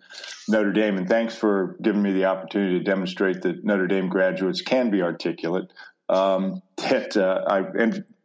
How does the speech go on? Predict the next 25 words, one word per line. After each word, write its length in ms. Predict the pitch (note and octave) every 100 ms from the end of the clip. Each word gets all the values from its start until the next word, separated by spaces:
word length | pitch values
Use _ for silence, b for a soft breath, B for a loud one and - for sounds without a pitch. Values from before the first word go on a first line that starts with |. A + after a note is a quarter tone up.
| -
graduated 420 | B2+ B2 B2+ A#2
with 140 | G#2+
an 60 | A2+
engineering 500 | G#2+ F#2+ G#2 G#2+ G#2+
degree, 500 | F2 G2 G2 G2 -
um, 460 | G2 G2 F#2 F#2+
spent 480 | F#2+ - - - B2
some 160 | A#2+ A2
time 320 | A2 G#2+ G#2+
in 100 | G2+
the 160 | G2 F#2
service, 460 | - G2 G2 G#2
spent, 280 | - F#2+ F#2 -
uh, 240 | F#2 F2 F2+
four 160 | G2 F#2+
and 80 |
a 60 | F2+
half 180 | F#2 F#2
years 240 | F#2+ F#2
in 60 | F#2
the 80 | F2
Marine 220 | F#2+ G2+
Corps, 240 | F#2+ F#2
and 100 | F#2+
then 200 | A#2 A2